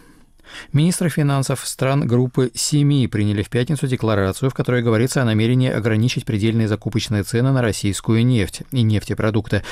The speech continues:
Тем самым группа «семи», в которую входят С Ш А и другие крупнейшие страны Запада, намерены снизить нефтяные доходы России, которые идут на финансирование войны в Украине. Конкретные предельные цены будут объявлены позже.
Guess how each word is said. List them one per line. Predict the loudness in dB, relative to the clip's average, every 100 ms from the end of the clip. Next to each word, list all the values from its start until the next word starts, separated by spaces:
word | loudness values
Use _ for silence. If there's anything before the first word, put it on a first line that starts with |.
| -14 -2
Тем | 0 0
самым | 2 2 2
группа | 0 0 -2
«семи», | 0 0
в | 0
которую | -2 0 0
входят | 0 -4
С | -2
Ш | -2 0
А |
и | 0
другие | 0 -2 -2
крупнейшие | 0 0 0 -2
страны | 0 0 2
Запада, | 0 0 0 0
намерены | 0 2 2 0
снизить | 0 0 0
нефтяные | -4 -4 -2
доходы | -2 -2 -2 0
России, | -2 0 0 0
которые | -2 0 0
идут | -2 -4
на | -4
финансирование | -2 -4 -2 -2 0 0 -2
войны | -2 0 0 0
в |
Украине. | 0 0 2 0 -2 -8 -14 -14 -10 -2
Конкретные | 0 2 0 0 0
предельные | 0 0 0 0
цены | 0 0 0 0 -4 -2
будут | 0 0
объявлены | 0 2 2 0 -2
позже. | 0 0 0 -2